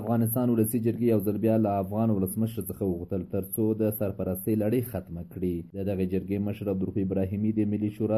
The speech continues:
د شپاړسمې تقنیني دورې دوم کال پرانیست غونډې ته وویل چې د حکومت د پلانونو عملي کېدل به د سرپرستانو په مدیریت ممکن نه وي. د ولسي جرګې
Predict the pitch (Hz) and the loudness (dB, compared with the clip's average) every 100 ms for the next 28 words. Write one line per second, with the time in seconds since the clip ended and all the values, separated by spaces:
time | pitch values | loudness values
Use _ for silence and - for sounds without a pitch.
0 | 107 95 - 101 98 117 117 117 110 - | 2 -2 -4 -4 -4 -2 -2 -2 -4 -4
1 | 98 107 117 110 92 92 92 92 95 104 | -2 0 2 2 0 2 0 2 0 2
2 | 117 113 113 113 113 104 98 101 101 90 | 0 -2 -2 -2 -2 -2 -2 -2 -4 -4
3 | 104 135 131 101 90 87 87 - 92 85 | -2 -2 -4 -6 -4 -4 -4 -2 -2 -2
4 | 143 147 131 135 120 117 117 110 120 120 | -2 0 0 0 0 2 2 2 4 2
5 | 104 107 95 95 92 113 117 113 110 101 | 4 2 2 0 2 2 2 2 2 0
6 | 95 95 92 87 120 120 117 101 95 107 | -4 -6 -8 -6 -6 -4 -4 -4 -2 -2
7 | 127 82 95 87 - 92 90 87 95 90 | -4 -6 -10 -10 -8 -6 -6 -4 -4 -6
8 | 82 101 95 98 - 98 101 101 | -8 -10 -4 -2 -2 -2 0 2